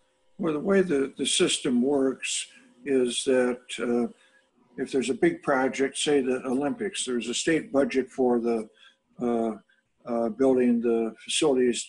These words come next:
to host the Olympics. Um, it's common wisdom that about half of that is siphoned off the top,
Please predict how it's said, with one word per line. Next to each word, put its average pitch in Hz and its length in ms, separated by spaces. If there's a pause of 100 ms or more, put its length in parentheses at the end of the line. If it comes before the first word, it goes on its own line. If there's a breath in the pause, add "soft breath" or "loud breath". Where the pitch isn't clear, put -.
to 123 240
host 135 320
the 127 60
Olympics. 113 640 (680 loud breath)
Um, 110 480 (920)
it's - 220
common 131 480
wisdom 135 480
that 120 140
about 117 240
half 147 300
of 127 80
that 131 180
is 117 180
siphoned 131 420
off 127 280
the 127 80
top, 127 520